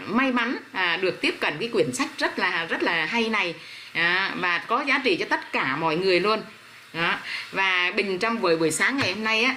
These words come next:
thì qua cái phần đó là, qua cái phần đó là cảm nhận sách của cô, cô Ánh ấy, thì phải nói là Bình có thêm được, à, rất là nhiều cái góc nhìn, à, từ cái quyển sách.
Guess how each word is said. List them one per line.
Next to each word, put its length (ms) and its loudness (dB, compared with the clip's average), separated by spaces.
thì 200 2
qua 260 2
cái 140 -2
phần 300 -2
đó 120 -2
là, 380 0
qua 160 2
cái 140 2
phần 200 2
đó 100 2
là 360 2
cảm 300 -2
nhận 160 0
sách 280 -2
của 340 4
cô, 340 2
cô 80 4
Ánh 280 0
ấy, 100 -6
thì 100 2
phải 180 2
nói 240 2
là 160 0
Bình 260 0
có 240 2
thêm 200 4
được, 180 -2
à, 120 2
rất 240 0
là 80 4
nhiều 340 2
cái 80 2
góc 220 0
nhìn, 240 2
à, 520 0
từ 160 4
cái 140 -4
quyển 180 0
sách. 200 0